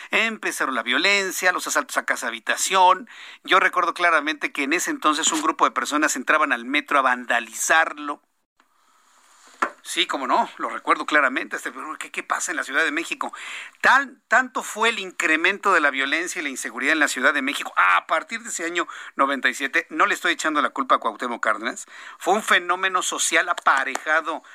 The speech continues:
a la aparición del primer jefe de gobierno de la Ciudad de México,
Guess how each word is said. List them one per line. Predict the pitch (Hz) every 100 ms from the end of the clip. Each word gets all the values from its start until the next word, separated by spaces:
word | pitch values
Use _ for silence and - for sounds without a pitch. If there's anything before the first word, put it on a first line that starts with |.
| - - -
a | 147
la |
aparición | 139 143 131 165
del | 160
primer | 127 127 143
jefe | 156 143
de | 139
gobierno | 113 127 139
de | 120
la |
Ciudad | 104 117 120
de | 110
México, | 110 120 -